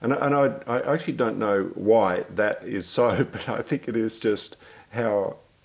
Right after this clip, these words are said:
you know, wh-, how I am. I've been, I've, I've searched for how to be better, how to accomplish more, how to make more of a difference. And at the time that I heard about influence ecology, I had a sense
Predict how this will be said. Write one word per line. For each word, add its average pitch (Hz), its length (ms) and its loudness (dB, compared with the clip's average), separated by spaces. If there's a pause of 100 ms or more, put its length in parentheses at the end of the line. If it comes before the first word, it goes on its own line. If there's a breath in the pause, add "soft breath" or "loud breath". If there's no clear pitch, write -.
(140)
you 135 120 -6
know, 90 160 -6
wh-, 110 300 -4
how 101 200 2
I 92 80 2
am. 95 420 0 (300 loud breath)
I've 131 120 0
been, 147 360 2
I've, 117 260 -2
I've 113 160 -2
searched - 1120 0
for 101 500 0 (140)
how 123 140 -6
to 139 80 -2
be 107 180 -6
better, 98 360 0
how 92 180 -6
to 113 80 2
accomplish 92 560 -6
more, 92 240 -6
how 113 120 0
to 113 80 2
make 101 340 -4
more 98 240 -4
of 85 80 -4
a 85 40 -6
difference. 85 440 -8
And 101 180 -2 (100)
at 131 140 2
the 113 80 -8
time 147 340 0
that 131 120 4
I 117 100 4
heard 117 180 4
about 101 420 2
influence 104 380 -8
ecology, 104 600 -2
I 104 100 -2
had 143 140 0
a 165 40 -2
sense - 640 -4